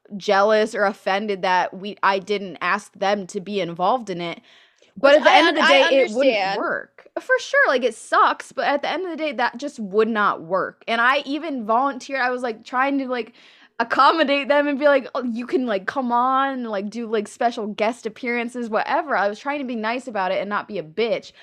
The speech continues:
Speaker 1: But at the end of the day, four people talking at once, it would not have worked. And I didn't want that.
Speaker 2: I think it could work.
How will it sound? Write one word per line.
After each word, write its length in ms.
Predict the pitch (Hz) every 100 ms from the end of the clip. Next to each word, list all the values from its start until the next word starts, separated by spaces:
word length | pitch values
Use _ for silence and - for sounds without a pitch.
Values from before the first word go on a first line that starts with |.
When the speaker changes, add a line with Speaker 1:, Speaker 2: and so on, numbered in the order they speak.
| - _
Speaker 1:
But 100 | 254
at 100 | 233
the 120 | -
end 160 | 262 277
of 60 |
the 60 | 262
day, 240 | 240 240
four 320 | 226 - 240 247
people 640 | - 247 240 196 175 _ _ _ _
talking 540 | 226 226 233 208 190
at 280 | - 202 -
once, 280 | 190 196 190
it 140 | - 190
would 320 | 180 202 185
not 260 | 185 170 170
have 240 | 160 156
worked. 520 | 143 - _ - _ _ _ -
And 120 | 208
I 140 | 180
didn't 340 | 190 196 175 175
want 360 | 175 262 -
that. 120 | -
Speaker 2:
I 140 | 294 330
think 340 | _ 320 349
it 160 | - 349
could 200 | 339 269
work. 340 | 220 220 247